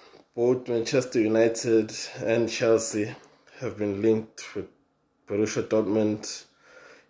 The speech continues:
hitman Erling Haaland, who has been scoring goals since he burst onto the scene, and this is likely to start a bidding war between the two. And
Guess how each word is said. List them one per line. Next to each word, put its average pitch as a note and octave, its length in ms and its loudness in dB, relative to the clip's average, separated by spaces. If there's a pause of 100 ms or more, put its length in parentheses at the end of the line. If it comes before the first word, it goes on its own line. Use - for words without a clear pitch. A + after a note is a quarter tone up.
(180)
hitman A2+ 500 0 (1040)
Erling A2+ 300 0
Haaland, A2+ 880 0 (520)
who A#2 100 -4
has G2+ 140 0
been G2+ 280 0
scoring A2+ 540 2
goals G#2+ 360 0
since A2+ 240 -4
he - 80 -8
burst G#2+ 400 -4
onto A2 300 -4
the G2+ 120 -2
scene, G#2 460 0
and F#2+ 380 -4 (960)
this A#2+ 220 0
is B2+ 100 0
likely B2 500 4
to A2 540 0
start - 480 0
a A#2+ 60 0
bidding A#2 440 2
war A2 240 4
between A2+ 440 -4
the G#2+ 100 -2
two. B2+ 420 0 (200)
And G2+ 500 -6